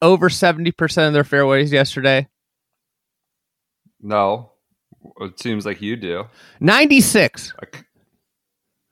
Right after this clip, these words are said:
Speaker 1: Over half the field.
Speaker 2: Lot of
Speaker 1: So you narrow these
Speaker 2: Yeah.
Speaker 1: fairways down, and over the half the field still hits over seventy percent of the fairways. I mean, this is
Speaker 2: It's a lot.
Speaker 1: it's a ton of fairways.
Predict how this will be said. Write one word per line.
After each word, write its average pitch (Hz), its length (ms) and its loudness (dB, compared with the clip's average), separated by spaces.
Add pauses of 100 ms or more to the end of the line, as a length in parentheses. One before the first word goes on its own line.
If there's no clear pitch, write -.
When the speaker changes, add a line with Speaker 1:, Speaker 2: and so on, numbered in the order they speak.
(260)
Speaker 1:
Over 240 300 6
half 262 260 4
the 262 100 -6
field. 196 440 4
Speaker 2:
Lot 92 80 -8
of 95 60 -18 (140)
Speaker 1:
So 196 100 -2
you 202 140 4
narrow 285 360 6
these 240 200 4
Speaker 2:
Yeah. - 60 -10
Speaker 1:
fairways 196 420 4
down, 131 440 0 (580)
and 170 140 2
over 220 220 4
the 208 80 4
half 226 260 2
the 220 80 -6
field 180 460 2 (160)
still 226 380 2
hits 190 360 2
over 170 240 4
seventy 156 420 2
percent 135 340 0
of 101 60 -2
the 101 60 -6
fairways. - 600 -8 (500)
I 175 60 2
mean, 220 100 4
this 220 140 4
is 190 100 -4
Speaker 2:
It's - 80 -6
a 87 40 -14
lot. 82 280 -8 (120)
Speaker 1:
it's - 80 -2
a 240 160 4
ton 311 320 4
of 269 80 2
fairways. 110 420 2